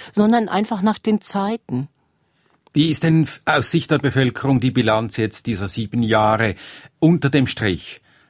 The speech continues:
Speaker 2: Sagen sich die Iraker, der U-S-Einmarsch wird positiv beurteilt oder negativ?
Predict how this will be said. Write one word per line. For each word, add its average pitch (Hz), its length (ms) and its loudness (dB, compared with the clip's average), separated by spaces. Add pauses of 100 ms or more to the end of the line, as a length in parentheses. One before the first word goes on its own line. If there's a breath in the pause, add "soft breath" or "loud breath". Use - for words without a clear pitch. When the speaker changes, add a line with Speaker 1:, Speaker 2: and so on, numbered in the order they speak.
Speaker 2:
Sagen 139 380 0
sich 131 200 -8
die 147 120 -2
Iraker, 123 560 0 (640 soft breath)
der 113 240 0
U-S-Einmarsch 123 1080 0 (340)
wird - 240 -2
positiv 170 560 0
beurteilt 139 680 0 (320 soft breath)
oder 123 240 0
negativ? - 640 -8